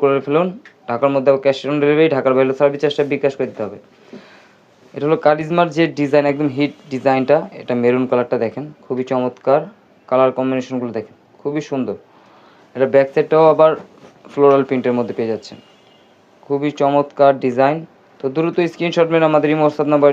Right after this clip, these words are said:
যোগাযোগ করে অর্ডারটা কনফার্ম করে ফেলুন। তিনটা ডিজাইন, তিনোটা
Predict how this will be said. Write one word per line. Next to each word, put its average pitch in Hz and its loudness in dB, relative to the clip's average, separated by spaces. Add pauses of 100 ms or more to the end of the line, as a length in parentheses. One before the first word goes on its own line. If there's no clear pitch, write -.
যোগাযোগ 147 4
করে 147 4
অর্ডারটা 135 0
কনফার্ম 139 -2
করে 147 4
ফেলুন। 175 -2 (520)
তিনটা 185 2 (160)
ডিজাইন, 160 2 (160)
তিনোটা 151 2